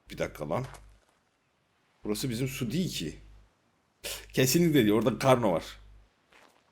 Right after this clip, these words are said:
Ya inceldiği yerden kopsun ya. Yürü.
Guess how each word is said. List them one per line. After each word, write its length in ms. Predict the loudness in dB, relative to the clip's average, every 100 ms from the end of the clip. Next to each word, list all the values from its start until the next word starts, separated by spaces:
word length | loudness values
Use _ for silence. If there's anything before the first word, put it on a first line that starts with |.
| _ _ _ _ _ -4
Ya 120 | 2
inceldiği 440 | 2 2 0 2 2
yerden 300 | 2 2 0
kopsun 320 | -2 -2 -2
ya. 200 | 0 -2
Yürü. 280 | -2 -4